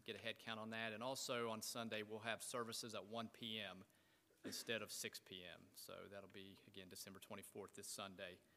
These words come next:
Also, uh, for the youth, the deadline to sign up for the, uh, C Y C is December twenty-seventh, and that sheet is out in the foyer on the youth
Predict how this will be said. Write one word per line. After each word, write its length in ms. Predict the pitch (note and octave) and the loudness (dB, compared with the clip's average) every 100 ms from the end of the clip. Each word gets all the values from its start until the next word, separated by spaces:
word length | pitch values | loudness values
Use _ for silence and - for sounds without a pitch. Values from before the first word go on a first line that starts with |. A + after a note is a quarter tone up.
| - - - - - - | -20 -20 -20 -20 -14 0
Also, 640 | - C#3 - D3+ C#3+ C#3 C3 | 4 6 10 10 10 8 10
uh, 100 | B2+ | 10
for 160 | A#2+ C3 | 8 4
the 100 | B2 | 0
youth, 380 | C3+ C#3+ A#2+ G#2+ - | 4 6 6 2 -6
the 80 | A2+ | 2
deadline 480 | B2+ C#3+ C#3+ C#3+ C3+ | 8 8 8 6 6
to 60 | |
sign 280 | A2+ C3+ C#3 | 4 6 6
up 140 | C3 - | 4 0
for 160 | C3 A#2 | -2 0
the, 180 | A2+ G#2+ | 2 4
uh, 80 | |
C 220 | G#2+ - C3 | 4 4 6
Y 180 | C3 | 6
C 460 | A#2+ - C#3 D3 D#3 - - - - - | 6 4 4 4 2 -6 -20 -20 -20 -4
is 140 | G#2+ G#2+ | -2 0
December 400 | G2 - B2+ A#2 | 2 4 4 2
twenty-seventh, 800 | - B2+ A2+ - A2+ A#2+ D#3+ - - - - - - | 0 0 2 2 4 4 2 -6 -16 -20 -20 -20 -12
and 120 | G2+ | -4
that 180 | A2 A2 - | -2 -2 -2
sheet 320 | - A#2+ G#2+ | -2 0 0
is 160 | G#2 | 2
out 300 | A2 A2 - - | 4 4 0 -10
in 60 | A#2+ | -8
the 80 | G2+ | -6
foyer 280 | - A2+ G#2+ | 2 2 4
on 120 | G#2+ | 2
the 80 | G#2 | 2
youth 240 | G2 G#2+ | 0 -2